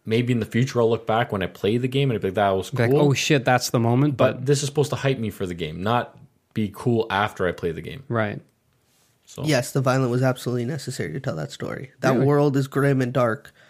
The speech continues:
Speaker 3: and if you take that away and you don't show that, you're just beating around the bush. Just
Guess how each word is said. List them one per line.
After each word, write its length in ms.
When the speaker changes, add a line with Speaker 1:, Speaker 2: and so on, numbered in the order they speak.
Speaker 3:
and 300
if 160
you 60
take 240
that 180
away 200
and 120
you 80
don't 260
show 220
that, 260
you're 140
just 280
beating 260
around 240
the 60
bush. 520
Just 260